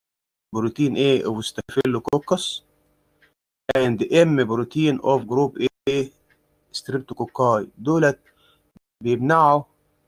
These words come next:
الفاجوسيتوزيس، دولت بيعكسوا وبيمنعوا الفاجوسيتوزيس. يبقى عندي حاجات تانية غير الكبسول، بعض المايكرو اورجانيزمز زي،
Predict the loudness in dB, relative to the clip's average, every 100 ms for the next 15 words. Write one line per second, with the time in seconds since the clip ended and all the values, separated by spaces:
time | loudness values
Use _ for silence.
0 | _ _ _ -12 -2 0 0 -4 -8 -8
1 | -6 -8 -8 -10 -14 -16 _ _ -8 -2
2 | 0 -2 -6 _ _ _ _ -2 2 2
3 | 0 2 2 2 -4 -4 -2 0 2 2
4 | 0 -6 -12 -6 -2 -2 -4 -6 -6 -6
5 | -10 -12 -20 -14 -12 -2 2 2 0 -6
6 | -10 _ _ _ _ _ _ _ -4 0
7 | 0 0 0 0 0 0 0 0 -4 -10
8 | -6 -2 0 0 2 4 4 0 -8 -12
9 | -18 _ _ _ _ _ _ 0 0 0
10 | -4 -4 -4 -2 0 -2 -6 -16 -20 _
11 | _ _ _ _ _ _ -18 -18 -18 -20
12 | -4 -2 0 -4